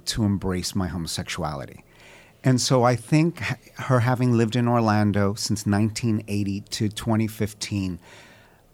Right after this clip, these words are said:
my mother was homophobic. She was a product of her culture and her time, nineteen thirty-two Cuba. But I also, in my heart of hearts, know that had this happened, ha-, were she still alive today in Orlando,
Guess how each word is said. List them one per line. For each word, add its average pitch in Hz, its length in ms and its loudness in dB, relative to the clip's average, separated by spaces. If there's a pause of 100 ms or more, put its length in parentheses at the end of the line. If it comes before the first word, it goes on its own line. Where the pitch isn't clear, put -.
(160)
my 127 140 6
mother 170 260 4
was 160 260 2
homophobic. 107 640 -2 (140)
She - 160 -4
was 117 160 2
a 107 60 -4
product 127 480 0
of 104 140 -8
her 107 360 -2
culture 127 600 -4
and 110 140 -2
her 110 120 -4
time, 92 480 -6
nineteen 107 400 -2
thirty-two 107 540 -2
Cuba. 98 420 -6 (560)
But 123 160 2
I 120 140 2
also, 156 420 0
in 143 100 -2
my 123 140 0
heart 120 340 -2
of 110 140 -10
hearts, 107 460 -4
know 101 420 0 (440)
that 101 200 -2
had 147 360 -2
this - 180 -6
happened, 120 640 -4 (340)
ha-, 104 200 -2
were 113 140 2
she - 160 0
still 135 280 2
alive 117 380 2
today 107 260 0
in 104 120 2
Orlando, 95 600 0